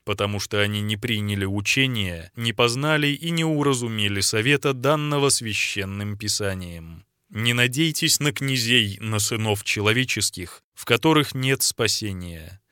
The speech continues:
И зайдет дух их, и возвратится в землю свою, и в тот день погибнут все помышления их".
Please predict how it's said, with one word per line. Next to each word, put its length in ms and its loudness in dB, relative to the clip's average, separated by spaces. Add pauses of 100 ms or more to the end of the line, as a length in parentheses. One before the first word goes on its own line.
(500)
И 80 -2
зайдет 640 2
дух 300 -2
их, 340 -4
и 120 4
возвратится 840 2
в 80 -4
землю 400 -2
свою, 540 -4 (240)
и 80 -6
в 100 -8
тот 220 -4
день 320 0
погибнут 560 -2
все 260 0
помышления 840 -4
их". 400 -18